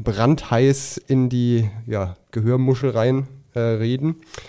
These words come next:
Am Sonntag geht es wieder los beim Greifswalder F C. Ich sag's jetzt einfach jetzt schon mal und später dann nochmal live und exklusiv bei M Z punkt D E. Jawohl, wir legen auch so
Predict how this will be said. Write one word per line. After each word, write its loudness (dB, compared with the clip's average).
Am 4
Sonntag 2
geht 4
es 4
wieder 6
los 4
beim 2
Greifswalder 4
F 2
C. 4
Ich -10
sag's 0
jetzt 0
einfach 0
jetzt 2
schon 2
mal 4
und 0
später -2
dann 0
nochmal 0
live 2
und 0
exklusiv -2
bei 0
M -2
Z -2
punkt -2
D -2
E. 2
Jawohl, 0
wir -4
legen -2
auch -2
so -2